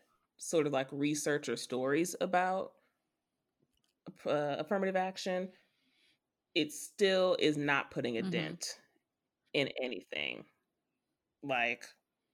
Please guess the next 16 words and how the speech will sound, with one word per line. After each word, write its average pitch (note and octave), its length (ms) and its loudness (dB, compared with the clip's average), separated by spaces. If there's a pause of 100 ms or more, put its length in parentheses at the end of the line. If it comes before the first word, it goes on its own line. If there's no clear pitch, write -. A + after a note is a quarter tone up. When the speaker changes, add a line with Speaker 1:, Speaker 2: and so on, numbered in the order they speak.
(600)
Speaker 1:
white D#3 340 2
people D3 320 -4
are C#3 120 2
still C3+ 680 -2 (1600)
overwhelmingly D3 1080 4 (600)
majority C3 840 0 (320)
when C3+ 140 0
it B2+ 100 -4
comes C3 340 -4
to, B2+ 180 -2
like, - 240 -6
college D3+ 400 -2
acceptances C3 840 -4 (160)
and C#3 120 0
even C3 280 -2
scholarships, D#3+ 1120 2